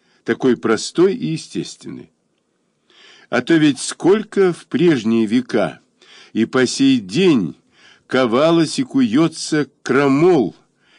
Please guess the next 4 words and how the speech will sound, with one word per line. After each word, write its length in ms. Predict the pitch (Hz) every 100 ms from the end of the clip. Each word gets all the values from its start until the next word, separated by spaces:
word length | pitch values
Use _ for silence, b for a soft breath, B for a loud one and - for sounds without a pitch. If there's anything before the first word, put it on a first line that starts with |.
| _
из-за 380 | 113 120 98 123
несовершенства 1200 | 131 120 117 - 127 123 110 - 147 123 - 117
родового 480 | 110 107 101 95 85
права. 400 | - 73 - 69